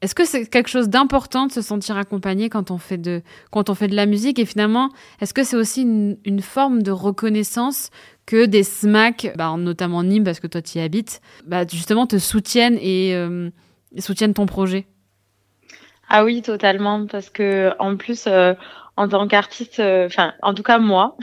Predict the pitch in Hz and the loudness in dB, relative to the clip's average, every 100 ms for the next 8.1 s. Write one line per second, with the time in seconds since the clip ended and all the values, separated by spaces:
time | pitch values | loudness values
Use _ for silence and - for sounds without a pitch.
0 | - 277 254 - - - 226 214 220 240 | 0 0 0 -10 -8 -4 -2 -2 0 -2
1 | 269 226 208 202 190 185 185 - - _ | 0 -4 -4 -6 -4 -2 -4 -8 -20 _
2 | _ - - 220 214 220 240 208 190 180 | _ -20 -12 -4 2 2 4 2 0 -2
3 | - - 196 185 196 214 220 - 202 190 | -6 -4 2 2 2 -6 -8 -4 -4 -2
4 | 208 220 240 214 202 202 233 247 _ 214 | 0 0 2 0 4 2 2 -4 _ -6
5 | 214 214 208 202 202 226 226 214 202 - | 0 0 2 0 4 4 4 0 -6 -6
6 | 214 220 - - - 226 269 262 269 - | -4 -4 -8 -6 -4 0 2 2 0 -2
7 | - - - 254 240 - 240 - 226 247 | -6 -6 0 0 0 0 -2 -2 0 0